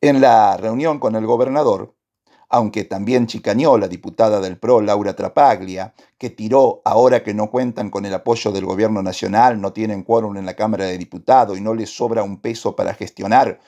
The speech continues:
tuvieron que llamar a la oposición a dialogar", y llamó a que se haga un ajuste en La Pampa, hubo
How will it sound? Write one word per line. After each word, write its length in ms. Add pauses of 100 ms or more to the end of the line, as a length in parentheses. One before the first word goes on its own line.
(220)
tuvieron 500
que 120
llamar 340
a 60
la 80
oposición 580
a 80
dialogar", 640 (380)
y 100
llamó 380
a 80
que 120
se 180
haga 320
un 160
ajuste 720
en 220
La 120
Pampa, 580 (840)
hubo 440